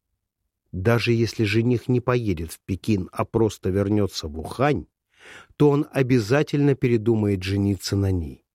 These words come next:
Секретарь Дзя заявил: «Я же сам мужик, и я знаю мужиков».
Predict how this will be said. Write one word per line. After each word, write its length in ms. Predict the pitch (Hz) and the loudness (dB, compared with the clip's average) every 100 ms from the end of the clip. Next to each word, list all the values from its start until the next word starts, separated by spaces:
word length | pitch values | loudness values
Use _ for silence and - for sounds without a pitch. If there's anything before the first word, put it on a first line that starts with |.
| _ _ _ | _ _ _
Секретарь 640 | - 101 - 98 - 101 | -6 -4 -2 -2 0 -2
Дзя 360 | 82 82 92 117 | -4 -4 0 0
заявил: 600 | 98 104 101 90 80 - _ _ _ _ _ _ _ _ _ | 2 0 0 -2 -8 -14 _ _ _ _ _ _ _ _ _
«Я 240 | 90 127 | 0 2
же 160 | 127 151 | 2 0
сам 320 | - 185 147 | 2 2 2
мужик, 600 | 110 117 113 113 - - _ _ - | 0 -2 0 -2 -4 -18 _ _ 0
и 100 | 113 | 2
я 160 | 117 | 2
знаю 420 | 92 107 117 95 | 2 0 0 0
мужиков». 640 | 90 95 110 - 85 - | -4 -2 -2 -2 -6 -8